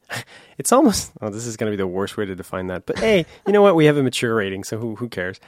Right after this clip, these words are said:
It's almost like Apple is, you know, Android is pro-choice and Apple is not pro-choice. And,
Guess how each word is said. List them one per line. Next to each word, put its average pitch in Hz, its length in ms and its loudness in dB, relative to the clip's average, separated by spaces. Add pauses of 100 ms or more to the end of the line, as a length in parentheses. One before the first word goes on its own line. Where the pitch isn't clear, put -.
(280)
It's 151 160 0
almost 208 240 6
like 160 160 4
Apple 135 320 2
is, 120 300 -2
you 131 80 -4
know, 113 220 -2 (880)
Android 151 320 8
is 156 180 2
pro-choice 127 640 2
and 110 140 -4
Apple 110 300 0
is 110 120 -4
not 135 160 -2
pro-choice. - 560 -8 (760)
And, 131 280 4